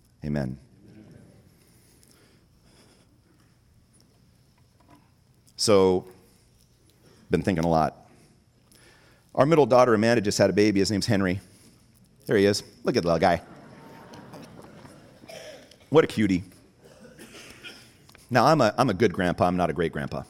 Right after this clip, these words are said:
okay? But as a good grandpa, I'm sitting with my kiddo, this little one,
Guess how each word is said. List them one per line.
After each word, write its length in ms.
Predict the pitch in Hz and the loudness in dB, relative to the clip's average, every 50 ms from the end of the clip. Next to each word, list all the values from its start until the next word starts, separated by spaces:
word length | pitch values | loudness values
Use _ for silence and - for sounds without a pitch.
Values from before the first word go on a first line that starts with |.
| _ _ _ _ _ _ _ _ _ - | _ _ _ _ _ _ _ _ _ -8
okay? 220 | - 87 87 98 - - - _ _ _ _ _ _ _ _ _ _ _ _ _ - - _ _ _ _ _ | -6 -6 -6 -6 -8 -14 -20 _ _ _ _ _ _ _ _ _ _ _ _ _ -20 -20 _ _ _ _ _
But 280 | - 113 117 - - - - _ _ - | 0 0 0 0 -4 -12 -20 _ _ 0
as 160 | 131 123 104 | 0 0 0
a 60 | 117 | 0
good 180 | 104 170 160 117 | 0 0 0 2
grandpa, 400 | 131 135 127 135 127 - 104 98 | 2 2 2 2 2 2 2 2
I'm 100 | 107 110 | 2 0
sitting 300 | - - 139 127 104 101 | -2 -2 -2 -2 -2 -4
with 120 | 101 - | -6 -4
my 100 | - 98 | -4 -4
kiddo, 320 | - - 107 98 85 82 92 - - _ _ _ _ _ _ _ _ _ _ _ _ _ _ _ - - - | -2 0 0 0 0 -2 -4 -10 -20 _ _ _ _ _ _ _ _ _ _ _ _ _ _ _ -20 -14 -8
this 200 | - 104 92 - | -6 -6 -4 -2
little 180 | 117 104 95 87 | 0 0 0 0
one, 220 | 82 80 82 87 | -2 -4 -6 -10